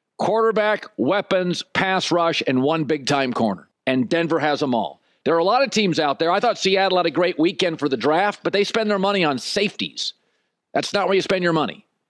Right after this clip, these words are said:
Um, Chicago's got some really good pieces, but they don't spend enough money at wide receiver or offensive line. They spend it too much at safety and too much at linebacker. So there are places to absolutely spend your money. Now, people will say, "Oh, Denver,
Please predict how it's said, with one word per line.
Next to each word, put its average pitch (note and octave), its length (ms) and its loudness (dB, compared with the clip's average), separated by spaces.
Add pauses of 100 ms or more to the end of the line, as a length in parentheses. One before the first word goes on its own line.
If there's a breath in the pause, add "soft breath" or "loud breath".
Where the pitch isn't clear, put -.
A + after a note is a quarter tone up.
(320)
Um, C#3 460 0
Chicago's E3+ 800 0
got F3 180 0
some E3+ 140 0
really F#3+ 160 2
good F3 240 -2
pieces, G3 580 0
but D3+ 140 -4
they E3+ 80 0
don't F#3+ 180 -2
spend G3+ 220 -2
enough F#3+ 260 0
money F#3 440 0 (340 soft breath)
at E3 160 0
wide F#3 260 0
receiver F3+ 680 0
or E3 200 2
offensive F3+ 560 0
line. F3+ 360 2
They C3 100 2
spend F#3 240 -2
it C#3 100 -4
too F#3 140 2
much F#3+ 240 -2
at D3+ 80 -6
safety G3+ 600 -4 (400)
and D3 220 -2
too F#3+ 140 0
much F#3 180 0
at D#3+ 120 -2
linebacker. F3 720 -2 (280)
So F#3+ 160 -2
there F#3+ 160 2
are F3 180 2
places A3+ 640 0
to D3+ 240 2 (100)
absolutely F#3 720 0
spend F3 260 -2
your D#3+ 80 2
money. D3+ 240 0
Now, C#3+ 100 0
people F#3+ 280 0
will E3+ 100 2
say, D#3+ 180 0
"Oh, E3+ 180 2
Denver, F3 680 0